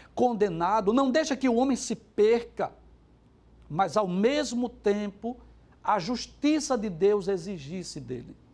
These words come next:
e dissesse, "Alguém precisa pagar o preço." É como se a justiça de Deus dissesse assim, "Tu não podes apenas perdoar.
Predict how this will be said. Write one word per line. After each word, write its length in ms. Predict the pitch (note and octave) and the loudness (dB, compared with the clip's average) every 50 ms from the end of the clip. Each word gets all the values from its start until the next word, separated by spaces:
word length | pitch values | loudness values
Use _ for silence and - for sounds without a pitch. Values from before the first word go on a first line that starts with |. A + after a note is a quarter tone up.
| - - - - - - - - - | -20 -20 -20 -20 -20 -20 -20 -10 -8
e 60 | - | -6
dissesse, 400 | D#3 F3+ E3+ - F3 E3 D#3+ - | -6 -6 -6 -6 -6 -4 -2 0
"Alguém 800 | F3+ F3 D#3 C3 B2+ C3+ F3 G3 G3+ A3+ B3 C4+ C#4+ D4+ - - - - _ | 0 0 -2 -4 -2 2 2 2 4 4 2 0 0 -2 -4 -10 -20 -12 _
precisa 560 | - G#3+ G#3 G#3 - - - C4 B3+ F#3+ F#3+ - | -6 -4 -4 -6 -8 -8 -6 -6 -6 -6 -8 -6
pagar 320 | - D#3+ C3+ B2+ C#3 C3 | -6 -6 -6 -6 -8 -10
o 60 | A#2+ | -10
preço." 460 | - - C3 B2+ - - - - - - - - - _ - - - - - - - - | -12 -14 -14 -16 -16 -18 -20 -20 -20 -20 -20 -20 -20 _ -20 -20 -20 -20 -20 -20 -6 -2
É 100 | - F#3+ | -2 0
como 200 | - B3+ B3+ B3 | 2 2 2 2
se 400 | A3+ - - B3 A#3 G#3 - - - - - - - - - - - - - - - _ - - | 0 0 0 2 2 0 0 -4 -10 -20 -20 -20 -20 -20 -20 -20 -20 -20 -20 -20 -20 _ -4 0
a 120 | - A3+ A3 | 0 0 2
justiça 500 | B3 - - - - C#4 C#4 - B3 G3+ | 0 -2 -4 -2 -2 -2 0 0 0 0
de 100 | G#3+ F#3+ | 0 0
Deus 220 | E3 A3+ A#3 G3+ | 0 0 0 0
dissesse 340 | A3 G3+ - A3 G#3 - A3 | -2 -4 -6 -6 -6 -6 -6
assim, 300 | G3+ - A3+ A3+ - - - - - - - - - - _ - - - - - - | -4 -2 -2 -2 -2 -4 -8 -18 -20 -20 -20 -20 -20 -20 _ -20 -20 -20 -20 -6 0
"Tu 100 | - A3+ | 2 4
não 220 | A3 A#3 C#4+ D#4 C#4 | 4 6 4 2 2
podes 500 | D4+ - A#3 A#3 B3+ C#4 C#4 C#4 A3+ B3+ | 0 0 2 2 2 2 0 0 0 0
apenas 480 | A3+ G3+ - - A3 A3+ A#3+ G#3+ - | 0 0 0 0 0 0 0 -4 -6
perdoar. 580 | - - A3+ G#3 F#3+ F#3+ G3 F#3 E3 F3 - | -6 -4 -4 -4 -4 -2 0 0 0 0 -4